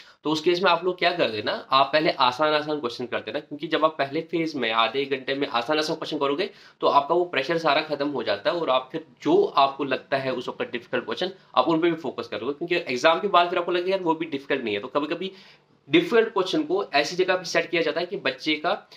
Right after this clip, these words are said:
अ, वो nervousness टच किया, वो test किया जाए, ठीक है ना, कि बच्चा pressure कितना handle कर पाता है।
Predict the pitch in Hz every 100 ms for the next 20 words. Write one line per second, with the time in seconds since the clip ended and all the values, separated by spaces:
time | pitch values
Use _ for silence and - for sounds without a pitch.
0 | _ 110 123 117 - 120 131 160 160 _
1 | _ 135 151 165 170 175 165 - 143 139
2 | - 127 92 117 120 - 156 165 - 123
3 | 107 104 107 101 104 151 196 220 175 135
4 | 127 151 151 147 180 180 160 143 131 107
5 | 107 104 101 104 101 104